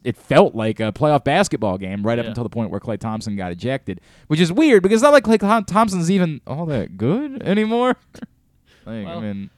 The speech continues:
Speaker 1: you know, he's
Speaker 2: yeah, I mean, I guess they have more three-point shooters, so
Speaker 1: It was
Speaker 2: it's
Speaker 1: weird that they just sort of fell apart at the moment that Klay Thompson got ejected, and that game became vastly unentertaining in the fourth quarter, which was a bummer because, yeah, it was really good right up until that moment.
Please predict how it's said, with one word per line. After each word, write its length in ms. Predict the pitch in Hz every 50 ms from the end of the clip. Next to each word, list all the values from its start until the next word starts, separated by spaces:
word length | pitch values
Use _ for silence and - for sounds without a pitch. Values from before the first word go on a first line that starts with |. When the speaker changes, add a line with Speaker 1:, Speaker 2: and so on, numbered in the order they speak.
| _ - -
Speaker 1:
you 80 | - 180
know, 80 | 151 104
he's 220 | 95 95 - -
Speaker 2:
yeah, 120 | 123 127
I 40 | 123
mean, 80 | 127 120
I 40 | 127
guess 120 | 143 139
they 80 | - 135
have 220 | 131 131 120 101 101
more 240 | 104 127 123 120 110
three-point 420 | - 127 127 110 - 135 110 95
shooters, 400 | - - 123 117 95 95 92 -
so 160 | - - 92
Speaker 1:
It 160 | 101 170 190
was 200 | 175 185 175 151
Speaker 2:
it's 100 | 147 143
Speaker 1:
weird 440 | 151 202 269 254 208 175 156 147 131
that 40 | 135 135
they 80 | 147 143
just 180 | 151 151 -
sort 140 | - 185 151
of 100 | 117 95
fell 300 | - - 135 135 165 156
apart 420 | 143 - - 117 131 151 151 139 120
at 80 | -
the 60 | 104
moment 260 | 107 120 127 123 123 113
that 100 | 104 -
Klay 200 | 120 131 131 -
Thompson 380 | 127 123 127 135 127 123 117 110
got 180 | 110 107 104
ejected, 480 | 101 95 95 120 123 131 - - 101 95
and 80 | 92
that 140 | 98 98 95
game 200 | 98 101 104 101
became 720 | 98 95 - 104 95 95 92 92 92 92 85 - 80 95 - -
vastly 540 | 107 107 107 131 127 131 127 - 127 123 -
unentertaining 720 | - 160 156 151 135 117 113 101 107 110 98 95 90 87
in 80 | 90 90
the 100 | 92 87
fourth 280 | 85 101 98 92 90 -
quarter, 320 | - 104 95 90 87 82
which 160 | 82 85 -
was 120 | 92 85 87
a 60 | 90
bummer 340 | 82 92 95 90 87 85 82
because, 320 | 82 - - 98 87 87
yeah, 180 | 110 135 143 110
it 80 | 117
was 200 | 131 139 117 87
really 640 | 87 90 92 92 98 110 131 156 165 143 135 127 113
good 300 | 117 147 139 113 101 92
right 280 | 92 98 107 117 123 120
up 120 | 117 -
until 320 | 110 107 98 113 113 104
that 240 | 101 98 98 90 -
moment. 460 | 95 104 104 107 98 95 90 85 -